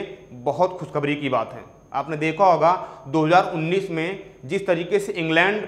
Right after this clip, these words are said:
पहले ही ओवर से चढ़कर खेलती थी, उनका मानना था कि अगर हम ऑल आउट होते हैं तब भी हम अगर चढ़कर खेलेंगे starting से तो साढ़े तीन सौ या पौने चार सौ के करीब पहुंच जाएंगे, और वही काम आज की date में भारत भी कर रही है।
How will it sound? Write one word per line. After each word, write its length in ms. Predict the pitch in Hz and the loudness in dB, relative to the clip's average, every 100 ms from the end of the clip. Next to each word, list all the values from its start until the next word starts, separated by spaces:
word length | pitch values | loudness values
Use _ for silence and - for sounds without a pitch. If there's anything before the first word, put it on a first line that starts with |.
| - | -2
पहले 240 | 160 160 196 | 0 4 4
ही 80 | |
ओवर 240 | 190 175 185 | 4 4 0
से 60 | |
चढ़कर 300 | 170 190 185 | 2 2 2
खेलती 320 | 170 160 147 131 | 0 -2 -2 -6
थी, 340 | 113 107 - - | -8 -14 -16 -12
उनका 240 | 180 208 | -2 0
मानना 280 | 202 196 202 | 2 2 2
था 140 | 202 | 2
कि 240 | 202 214 214 - - | 2 0 -6 -8 2
अगर 240 | 151 190 | 4 6
हम 100 | 202 | 4
ऑल 240 | 196 175 180 | 6 6 8
आउट 200 | 185 185 | 6 4
होते 200 | 180 180 | 0 2
हैं 320 | 151 165 185 - - 160 | 2 0 -4 -14 -2 0
तब 100 | 147 | 2
भी 160 | 202 | 0
हम 140 | 185 185 | 0 0
अगर 160 | 175 175 | 0 0
चढ़कर 360 | - 185 190 | 0 0 0
खेलेंगे 440 | - 160 175 180 165 | -2 -2 -2 -2 -2
starting 460 | - 156 156 185 | 4 4 4 -2
से 160 | 165 180 | -4 -4
तो 140 | 180 185 | -4 -2
साढ़े 260 | 151 156 | 0 0
तीन 240 | 170 175 180 | -2 -6 -6
सौ 80 | 180 | -4
या 120 | 180 | -4
पौने 280 | 180 180 196 | -4 -6 -4
चार 200 | 185 180 | -2 -2
सौ 180 | 175 190 | -2 -6
के 140 | 190 | -4
करीब 240 | 160 156 160 | -4 -4 -4
पहुंच 180 | 139 | -4
जाएंगे, 360 | 131 117 117 110 - - _ _ | -4 -6 -8 -12 -16 -20 _ _
और 120 | 131 135 | -6 -4
वही 240 | 135 156 | -2 -2
काम 320 | 160 143 156 175 - - - | -2 -2 -4 -10 -20 -20 0
आज 200 | 135 165 | 2 2
की 60 | 170 | 2
date 260 | 151 151 | 0 0
में 380 | 147 170 233 - | -4 -6 -8 0
भारत 240 | 147 175 196 | 4 4 4
भी 100 | 190 | 2
कर 160 | 170 | 2
रही 180 | 139 | 2
है। 100 | 123 | -2